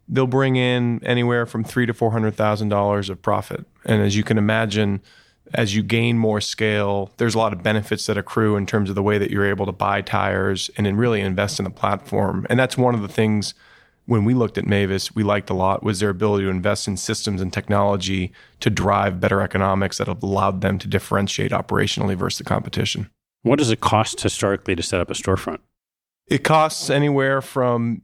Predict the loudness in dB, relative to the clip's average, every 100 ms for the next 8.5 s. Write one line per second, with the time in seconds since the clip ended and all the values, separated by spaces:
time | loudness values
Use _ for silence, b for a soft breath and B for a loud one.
0 | -8 -8 -2 -2 0 0 2 0 2 0
1 | 2 0 0 0 2 2 0 -2 -2 -2
2 | 0 0 0 2 2 0 -2 -6 -2 0
3 | 2 2 -2 0 0 2 -2 -2 -2 2
4 | 2 2 0 0 2 2 0 -4 -4 -2
5 | -2 -4 -4 0 2 2 2 2 2 0
6 | -4 -2 0 2 2 2 2 0 0 0
7 | 0 0 2 2 2 0 0 -2 0 -2
8 | -2 -2 -2 -4